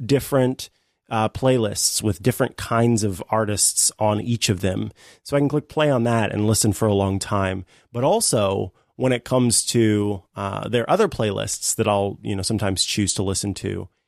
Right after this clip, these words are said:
they, uh, Spotify automatically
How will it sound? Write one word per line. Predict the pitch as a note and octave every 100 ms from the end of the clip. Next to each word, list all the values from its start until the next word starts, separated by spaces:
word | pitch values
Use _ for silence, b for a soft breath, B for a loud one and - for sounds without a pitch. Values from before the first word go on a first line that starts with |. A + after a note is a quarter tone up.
| _ _ _ _ _
they, | B2 A2 C3 B2+ B2 -
uh, | - - _ _
Spotify | - - E3 E3 D3 -
automatically | B2+ D3 C3 A#2+ A#2 B2+ A#2 - G2+ G#2 G2